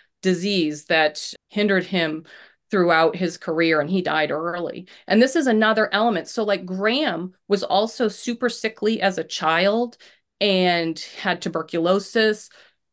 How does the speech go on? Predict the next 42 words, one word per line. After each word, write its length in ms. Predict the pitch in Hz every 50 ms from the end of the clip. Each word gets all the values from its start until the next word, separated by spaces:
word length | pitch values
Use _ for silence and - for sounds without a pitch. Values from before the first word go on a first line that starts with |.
| _
And 160 | - 220 214
so 300 | 202 - - 247 226 214
one 320 | 202 185 - 202 220 240 262
of 60 | 277
the 100 | 294 311
things 240 | 302 302 285 262 233
that 140 | 202 185 -
people 240 | - 247 233 233
in 80 | 220 202
that 160 | 196 190 190 -
era 260 | 190 196 190 196 196
discovered 680 | 190 185 180 185 - - 202 185 180 185 208 214 214
is 260 | - - - 202 185 185
if 100 | 185 185
you 120 | 220 247
had 180 | 262 277 247 233
tuberculosis, 1040 | - 226 196 196 202 196 196 - 233 214 202 202 208 202 - - - - - - -
there's 140 | - 160 175
no 140 | 190 202
cure 280 | 208 - - - 208 214
for 300 | 208 - - 151 139 -
it, 180 | - - - - - - - - _ _ _ _ -
that 400 | - 196 226 196 175 - - -
if 200 | - 196 185 185
you 160 | 214 226 247
were, 200 | 247 247 247 - - - _ _ _ _
adopted 460 | - 220 196 214 196 202 - 233 202
a 20 | 185
vegetarian 640 | 185 190 185 185 190 185 - 208 202 196 180 185
diet, 440 | 180 180 160 160 165 185 208 - -
your 140 | 175 170 160
symptoms 800 | - - - - 220 220 214 - 196 170 165 180 185 - - - _ _ _ _ -
wouldn't 320 | 175 175 185 180 175 -
be 180 | - 185 175 165
as 160 | 151 151 -
severe. 560 | - - 160 151 156 165 165 160 - - - -
You 120 | 185 175
could 160 | 165 - 180 160
manage 440 | 165 170 165 170 175 175 170 175
your 80 | - 160
symptoms. 640 | - - - 180 180 180 185 - - - - - - _ _ _ _ _ _ _ _
And 460 | - 196 185 180 170 170 - - -